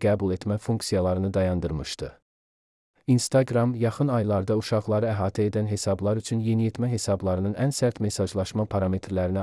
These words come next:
avtomatik keçidini təmin edəcək. Bundan əlavə, təhqir edici və uyğun olmayan şərhlər filtrdən keçiriləcək. Yeniyetmə istifadəçilər üçün Instagram'da yeni mesajlaşma funksiyaları təqdim ediləcək.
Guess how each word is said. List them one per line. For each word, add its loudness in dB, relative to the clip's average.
avtomatik -2
keçidini -2
təmin 2
edəcək. -6
Bundan 6
əlavə, 2
təhqir 0
edici -2
və 4
uyğun 2
olmayan 2
şərhlər 0
filtrdən -2
keçiriləcək. -4
Yeniyetmə 6
istifadəçilər 2
üçün 0
Instagram'da 2
yeni 4
mesajlaşma 0
funksiyaları 0
təqdim 0
ediləcək. -6